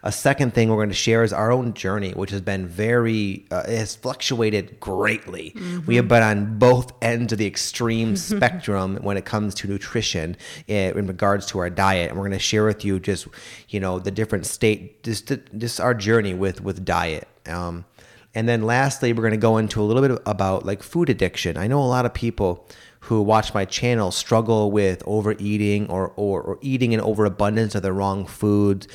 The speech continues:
Speaker 1: and have a difficult time controlling their food intake and have an idea in their mind of what they, they would like to eat or know they should eat. And that c-, that's different than what they're actually doing.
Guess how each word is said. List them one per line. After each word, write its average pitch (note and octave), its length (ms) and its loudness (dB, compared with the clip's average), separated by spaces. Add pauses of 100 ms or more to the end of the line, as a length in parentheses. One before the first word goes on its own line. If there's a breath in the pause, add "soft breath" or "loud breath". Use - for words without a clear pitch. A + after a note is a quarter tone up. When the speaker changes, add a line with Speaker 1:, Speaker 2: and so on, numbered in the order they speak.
(260 loud breath)
Speaker 1:
and G#2+ 300 0
have A2+ 140 2
a A2 60 2
difficult B2+ 480 0
time G#2 280 -2
controlling F#2+ 920 0 (420 soft breath)
their G2+ 240 2
food B2 280 0
intake E2 420 -4
and F#2 80 -4
have A#2+ 220 2
an A#2+ 80 2
idea A2 340 2
in A2 80 2
their G2+ 100 0
mind G2 520 0
of F2 160 -8
what G2 300 0
they, F#2 260 -2
they G2 180 -4
would F#2 100 -4
like F#2 380 -4
to - 160 -8
eat G#2+ 240 -6
or E2+ 80 -8
know G2 260 -6
they F#2 160 -8
should G#2+ 380 -4
eat. G#2 320 -6 (300 loud breath)
And G#2 160 0
that G2+ 260 -2
c-, - 80 -6
that's F#2+ 320 -2
different G2+ 480 0
than F#2+ 200 -4
what G2 180 -2
they're F#2+ 200 -4
actually F#2+ 520 -4
doing. F2 440 -10